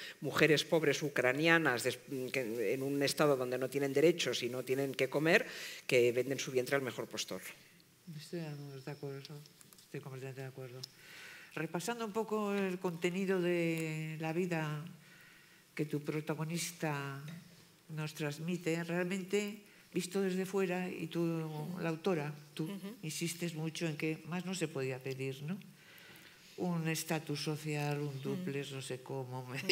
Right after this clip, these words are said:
Speaker 2: igual, vacaciones,
Speaker 1: Sí. Mm.
Speaker 2: hijos,
Speaker 1: Mm.
Speaker 2: marido,
Speaker 1: Mm.
Speaker 2: eh,
Speaker 1: Mm.
Speaker 2: y claro, te faltaba algo, ¿no?
Speaker 1: La autonomía.
Speaker 2: Sí, y yo pienso, es que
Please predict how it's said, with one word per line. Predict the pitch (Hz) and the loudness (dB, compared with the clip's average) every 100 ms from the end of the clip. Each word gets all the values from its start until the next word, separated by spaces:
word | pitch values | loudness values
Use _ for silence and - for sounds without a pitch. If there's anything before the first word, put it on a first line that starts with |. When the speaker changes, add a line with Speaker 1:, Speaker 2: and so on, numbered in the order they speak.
| 165 | 0
Speaker 2:
igual, | 185 160 - - | -2 -6 -6 -4
vacaciones, | 143 147 143 165 147 143 135 143 143 | 0 0 0 2 4 4 0 -4 -4
Speaker 1:
Sí. | 143 | -4
Mm. | 139 | -4
Speaker 2:
hijos, | 175 175 143 139 - - - | -4 -4 -4 -4 -8 -16 -14
Speaker 1:
Mm. | 131 | -6
Speaker 2:
marido, | 143 139 147 139 139 139 139 139 143 - 196 | -2 0 0 2 2 4 4 2 0 -4 -6
Speaker 1:
Mm. | 208 - - - - - - - | -10 -16 -18 -20 -20 -20 -20 -6
Speaker 2:
eh, | 170 165 165 160 160 160 185 185 | 0 0 2 0 0 -2 -4 -6
Speaker 1:
Mm. | - - - - - - - - 160 | -12 -20 -20 -20 -20 -20 -20 -6 -4
Speaker 2:
y | |
claro, | 156 151 139 | -2 -2 -2
te | 143 | -4
faltaba | 147 143 151 165 165 - | -4 -4 0 0 -2 -2
algo, | 147 139 139 | -2 0 -2
¿no? | 139 180 180 - - | -2 -6 -8 -18 -4
Speaker 1:
La | 160 | 0
autonomía. | 147 147 143 143 135 151 208 | 0 0 -4 -6 -6 -8 -10
Speaker 2:
Sí, | - 135 165 175 165 175 - | -8 -4 -2 -2 -2 -6 0
y | 180 | 2
yo | 226 - | 2 0
pienso, | 247 190 165 147 147 - | 0 0 2 2 0 -2
es | 160 - | -4 -2
que | 170 165 160 156 156 | 0 2 4 2 -2